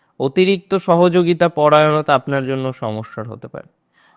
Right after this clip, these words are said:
অতিরিক্ত সহযোগিতা পরায়ণতা আপনার জন্য নেগেটিভ ভাইবসকে রিপ্রেজেন্ট করতে পারে। So, মানসিক চাপটা কম নিয়ে আস্তে আস্তে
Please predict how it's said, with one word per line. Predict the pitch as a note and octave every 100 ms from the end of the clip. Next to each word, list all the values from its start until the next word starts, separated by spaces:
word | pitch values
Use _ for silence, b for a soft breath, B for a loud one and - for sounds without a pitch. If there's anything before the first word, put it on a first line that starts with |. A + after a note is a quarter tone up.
| -
অতিরিক্ত | C3+ F3 F3+ F3 F#3+
সহযোগিতা | F3+ E3 E3+ F3 E3+ E3+ E3+
পরায়ণতা | D#3+ D3+ D3+ D3+ D3+
আপনার | C3+ C#3 C3+
জন্য | C3 C3+
নেগেটিভ | C3 A#2+ A#2+ C#3+ D#3 C3+
ভাইবসকে | B2 A#2+ - - A#2
রিপ্রেজেন্ট | G#2 G#2+ G2+ G#2 G#2
করতে | G#2 _
পারে। | - - - _ b b b b
So, | -
মানসিক | C3 C#3 D3 E3+ D#3
চাপটা | D#3 - D#3
কম | D3 C#3+
নিয়ে | C#3+ C#3 E3
আস্তে | B2+ - C3
আস্তে | - - C3 B2